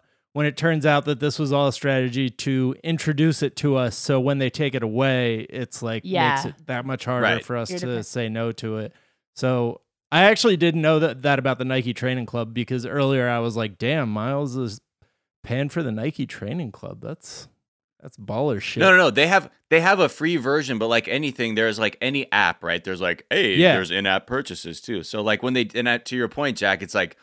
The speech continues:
Speaker 3: well, what happens when the economy gets going again and they start being like, "Oh yeah, sorry, yoink, gotta pay for that now."
Speaker 1: Right. That's when I'm gonna be pissed. But until then, I'll take your free shit. Uh, but yeah, no, I use the free Nike Training Club thing, and it's not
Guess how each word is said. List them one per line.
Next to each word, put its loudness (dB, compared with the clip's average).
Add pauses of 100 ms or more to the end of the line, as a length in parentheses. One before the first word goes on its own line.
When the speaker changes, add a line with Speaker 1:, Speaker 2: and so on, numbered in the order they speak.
(220)
Speaker 3:
well, -4
what 2
happens 0
when -4
the -4
economy -4
gets -6
going -6
again -6
and -6
they -4
start -2
being -6
like, -6
"Oh 4
yeah, 2
sorry, 0
yoink, -4
gotta 0
pay 0
for -4
that 2
now." -4
Speaker 1:
Right. 0 (440)
That's 4
when 4
I'm 2
gonna 0
be 2
pissed. -6
But 0
until 4
then, 2
I'll 0
take -4
your -2
free -4
shit. -6 (240)
Uh, -2 (200)
but 4
yeah, 10
no, 8
I 6
use 4
the 6
free 0
Nike 0
Training -2
Club -6
thing, -4
and -4
it's -8
not -2